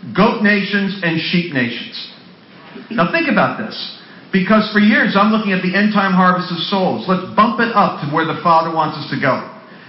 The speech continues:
God isn't just interested in souls. We have a hundred million souls that are going to heaven in the United States. We have the highest percentage of Christian per population of most, uh, industrialized countries.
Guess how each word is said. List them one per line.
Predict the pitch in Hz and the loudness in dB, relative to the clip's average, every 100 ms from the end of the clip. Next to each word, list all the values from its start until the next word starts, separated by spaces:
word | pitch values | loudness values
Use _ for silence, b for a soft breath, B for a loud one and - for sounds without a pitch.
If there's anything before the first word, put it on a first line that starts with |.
| B B - | B B -4
God | 123 214 269 277 - | 2 4 4 2 0
isn't | 247 214 | 0 2
just | 214 190 | 0 2
interested | 214 208 185 208 196 | 2 2 0 0 0
in | 196 185 | 0 -2
souls. | - 208 196 - - | 0 2 2 0 0
We | 214 | 4
have | 202 185 | 4 4
a | 170 | 2
hundred | 208 277 269 214 | 2 0 2 2
million | 214 220 214 | 4 4 2
souls | 208 - 208 208 208 196 | 2 0 2 2 2 0
that | 190 | 0
are | 185 | 2
going | 185 202 | 0 2
to | 175 | 2
heaven | 175 180 180 | 2 2 2
in | |
the | 175 | 0
United | 170 170 175 - | 2 0 -2 0
States. | 175 175 - | 0 2 0
We | 151 | -2
have | 147 | 0
the | |
highest | 147 214 262 262 | 2 4 4 0
percentage | 220 180 220 214 180 | -2 0 2 2 0
of | 175 - | -4 -2
Christian | 220 220 - 170 165 | -2 -2 -2 -2 -2
per | 170 180 | -2 2
population | 185 - 175 170 170 - 147 | 2 2 0 0 0 -2 -4
of | 131 | 0
most, | 156 185 180 - B B - | 2 2 -2 -10 B B 0
uh, | 151 151 151 | 2 4 2
industrialized | 165 170 170 180 156 151 - | 2 0 0 0 0 0 -2
countries. | 170 165 120 - | -4 -4 -6 -8